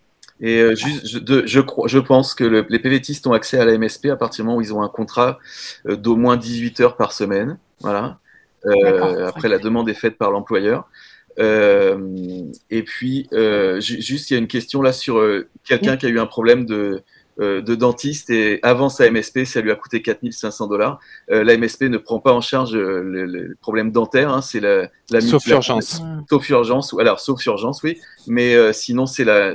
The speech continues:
Speaker 1: une, faut une, il faut une complémentaire, euh, santé absolument.
Speaker 2: Ouais, c'est ça exactement, parce que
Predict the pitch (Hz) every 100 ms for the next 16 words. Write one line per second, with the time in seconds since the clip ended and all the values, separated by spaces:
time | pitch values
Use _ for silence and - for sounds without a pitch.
0 | 85 117 117 - 131 120 117 - 139 120
1 | 117 120 104 - 107 95 87 107 - 104
2 | - 98 87 _ _ _ _ _ _ _
3 | _ _ _ _ _ _ _ _ _ _
4 | _ - - - - - 160 - - 190
5 | 175 185 165 185 202 190 202 175 - 170
6 | 165 160